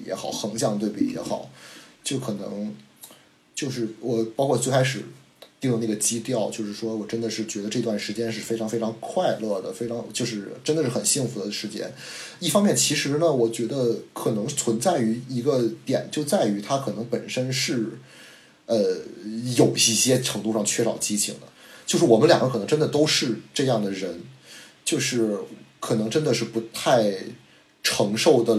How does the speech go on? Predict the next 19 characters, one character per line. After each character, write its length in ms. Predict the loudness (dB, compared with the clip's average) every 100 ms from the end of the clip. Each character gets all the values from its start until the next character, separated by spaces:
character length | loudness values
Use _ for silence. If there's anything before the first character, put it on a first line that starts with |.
| 2
就 100 | 0
是， 180 | 0 -2 -6 -4
就 120 | -2
是， 320 | 2 4 2 -4 -14
或 200 | 4 8
者 100 | 8
可 120 | 6
能 120 | 2 2
就 140 | 2
是 300 | 4 2 0 -8 -16 -16 -18 -20 -2
不 100 | 6
够 200 | 8 10
勇 320 | 8 4 8
敢 280 | 10 10 4
的 160 | -6 -2
去， 380 | 2 2 0 -2 -8 -14 -14 -18 -20 _ _ _ _ _ _
呃， 240 | 0 0 2
接 240 | 4 6 6
受 440 | 6 6 6 2